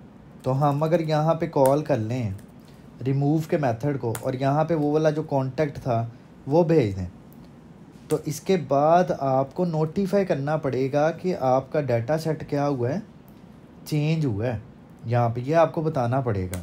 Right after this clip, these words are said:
तो यहाँ पे हम कह देते हैं notify data set changed, कि data set में से ना एक कोई value delete हुई है, ताकि view जो हमें नज़र आ रही होगी ना application के ऊपर यहाँ पे,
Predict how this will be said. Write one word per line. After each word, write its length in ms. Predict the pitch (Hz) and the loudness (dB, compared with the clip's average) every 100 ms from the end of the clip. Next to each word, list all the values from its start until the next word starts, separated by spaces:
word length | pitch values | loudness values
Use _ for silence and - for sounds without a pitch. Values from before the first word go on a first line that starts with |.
| - | -10
तो 60 | 113 | -4
यहाँ 240 | 123 135 | 0 0
पे 120 | 143 | 0
हम 220 | 156 135 | 0 0
कह 160 | 117 123 | 0 0
देते 220 | 135 139 | 0 -2
हैं 100 | 160 | -2
notify 400 | 139 120 147 165 | -2 -4 -4 -2
data 280 | 160 139 156 | 0 0 0
set 220 | 160 170 - | -2 -4 -4
changed, 460 | 185 180 110 - - - - - - - - - - - - - - - | -2 0 -2 -6 -16 -20 -20 -20 -20 -20 -20 -20 -18 -18 -20 -20 -20 -2
कि 80 | 160 | 4
data 260 | 147 139 | 6 4
set 240 | 175 175 170 | 4 2 2
में 140 | 165 | -4
से 120 | 160 | -2
ना 100 | 180 | 0
एक 360 | 196 156 160 165 | 2 4 2 2
कोई 140 | 175 170 | 2 4
value 320 | 143 135 156 | 4 4 2
delete 400 | 139 127 139 147 | 0 0 0 0
हुई 220 | 156 131 | 0 2
है, 80 | 170 | 2
ताकि 320 | 175 156 170 | 4 2 0
view 320 | 143 143 180 | -2 0 2
जो 120 | 180 185 | 2 2
हमें 220 | 165 127 | 2 0
नज़र 300 | 135 135 190 | 2 4 6
आ 140 | 180 143 | 6 4
रही 100 | 165 | 2
होगी 220 | 151 127 | 0 0
ना 140 | 180 | 0
application 560 | 190 - 151 143 135 135 | 0 -2 -2 -2 -2 -2
के 60 | 135 | -2
ऊपर 260 | 117 120 | -2 -2
यहाँ 280 | 120 110 110 | -2 -2 -2
पे, 180 | 104 104 | -2 -6